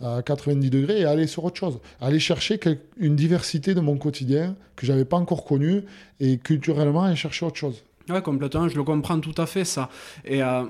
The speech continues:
Speaker 2: et ton quotidien, c'est quoi aujourd'hui, en définitive ?
Speaker 1: <laughs> Mon quotidien, il est, euh, il est partagé entre gestion de mon temps de famille, gestion de mon temps de travail, et puis, euh, mon,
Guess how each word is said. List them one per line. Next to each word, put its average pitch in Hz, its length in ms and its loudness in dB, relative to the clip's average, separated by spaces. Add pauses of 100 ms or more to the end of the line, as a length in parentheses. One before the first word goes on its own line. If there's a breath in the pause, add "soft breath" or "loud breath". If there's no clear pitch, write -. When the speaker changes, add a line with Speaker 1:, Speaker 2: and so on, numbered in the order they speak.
(360)
Speaker 2:
et 131 60 -2
ton 175 160 0
quotidien, 180 460 0
c'est - 160 -2
quoi 156 220 0
aujourd'hui, 135 380 0
en 135 80 0
définitive ? 135 640 -2 (580)
Speaker 1:
<laughs> - 1300 -4
Mon 151 140 0
quotidien, 175 520 2
il 156 160 2
est, 156 140 4
euh, 143 400 2
il 147 160 2
est 151 60 2
partagé 160 420 0
entre 147 280 0
gestion 139 360 0
de 139 80 0
mon 131 220 0
temps 127 140 -2
de 127 100 0
famille, 139 460 2
gestion 139 360 -2
de 131 80 2
mon 123 180 0
temps 120 140 -2
de 123 60 -4
travail, 147 440 0
et 135 60 2
puis, 131 320 0
euh, 123 100 0
mon, 123 920 -4